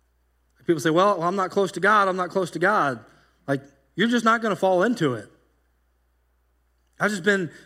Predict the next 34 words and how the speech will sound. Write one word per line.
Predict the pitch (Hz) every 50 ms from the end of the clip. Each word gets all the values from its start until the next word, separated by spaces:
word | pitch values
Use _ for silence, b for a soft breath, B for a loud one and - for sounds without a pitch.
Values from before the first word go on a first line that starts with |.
| B B
busy | - 202 220 220 202 208 196 185
and | 170 165 170
worried | 185 202 214 214 208 208 185
and | 175 170
stressed | - - - 208 220 220 208 196 -
and | 190 180
dealing | 180 214 214 214 202
with | 196 175
mean | 190 214 220 220 190
people, | - 208 196 180 - 180 170 160
like, | 160 160 156 147 - b b b b b b b b b b _ -
and | - 180 185 196 202
I'm, | 185 180 185 190 196
I'm, | 190 190 190 196
I'm | 190 180
so | - 233 208
close | - - 208 190 -
to | - 202
God." | 202 208 196 156 135 135
No, | 165 240 285 285 - - - 98 _ _ _ _ _ _ _ _ _ _ _ _ -
it | 175
doesn't | 202 247 220 170
happen | 208 262 294 - 311 208
that | 151 117 113
way. | 117 113 98 90 - _ _ _ _ _ _ _ _ _ _ _ _ _ _ _ _ _ -
There's | - 208 190 156
no | 175 180 190 214 254 285
relationship, | 285 285 269 240 226 226 233 208 - - 185 170 - - - 160 156 151 151 - - - _ _ _ _ _ _ _ _ _ _ _ - - _ _
none, | - 208 226 208
that's | 190 175 -
gonna | - 202 196 165
happen | 143 196 196 196 190 185 175
without | 170 151 170 160 156 156 180
intimate | 190 202 202 - 202 202 196 190 175